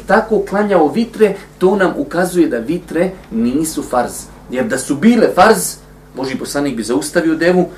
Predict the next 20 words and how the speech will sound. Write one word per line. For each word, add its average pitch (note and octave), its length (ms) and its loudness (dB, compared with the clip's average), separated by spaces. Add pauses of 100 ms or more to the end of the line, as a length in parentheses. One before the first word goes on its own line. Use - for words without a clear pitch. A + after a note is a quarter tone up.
(180)
okrenuo D#3 580 2
bi D3 80 0
se C#3+ 180 -4
prema A#2+ 240 -4
kibli F3+ 440 -2 (140)
ili D4 180 2
bi A#3+ 140 -2
čak E3 180 0 (160)
sišao C#3+ 480 -2
sa - 160 -8
devi C3+ 400 -2 (160)
i A#2+ 140 -8
klanjao A#2+ 380 -2
bi B2+ 220 -4 (120)
na A2 120 -4
zemlji. G2+ 300 -6 (220)
Pa D#3 60 0
je E3 60 6
ovo F3+ 200 4
jedan E3+ 260 4